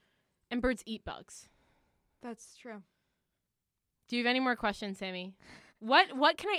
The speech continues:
Speaker 1: answer to you to fully convince you?
Speaker 2: Um.
Speaker 1: I want you to have no more questions.
Speaker 2: <laughs>
Speaker 1: I'm happy to answer everything on the fly.
Speaker 2: Okay. Mm,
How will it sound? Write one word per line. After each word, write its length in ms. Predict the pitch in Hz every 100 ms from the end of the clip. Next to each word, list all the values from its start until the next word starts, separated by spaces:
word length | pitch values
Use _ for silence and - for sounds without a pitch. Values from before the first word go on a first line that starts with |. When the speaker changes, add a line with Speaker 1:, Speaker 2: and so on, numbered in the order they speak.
| 262
Speaker 1:
answer 500 | 254 254 240 214 - 208 -
to 80 | 233
you 220 | 226 214
to 120 | 226
fully 420 | - - 214 196
convince 440 | 185 185 156 156 -
you? 160 | 135 190 _ - _ _ _ -
Speaker 2:
Um. 400 | 339 349 381 370 381 381 _ _ 254
Speaker 1:
I 100 | 285
want 160 | 339
you 80 | 294
to 60 | 285
have 160 | 240
no 220 | 233 226 220
more 180 | 208
questions. 720 | 196 180 - - - 214 - - _ _ _ _ _ _ - - - - 330
Speaker 2:
<laughs> 200 | - 240
Speaker 1:
I'm 140 | 277
happy 260 | 294 254 262
to 60 | 240
answer 220 | 226 220
everything 420 | 190 196 202 202 -
on 240 | 180 180
the 60 | 170
fly. 420 | - 147 - 202 - - - - - - _ 277
Speaker 2:
Okay. 400 | 262 240 240 330 _ _ _ _ - _ _ _ _ _ _ 214
Mm, 1160 | 240 233 226 226 226 220 214 214 214 214 214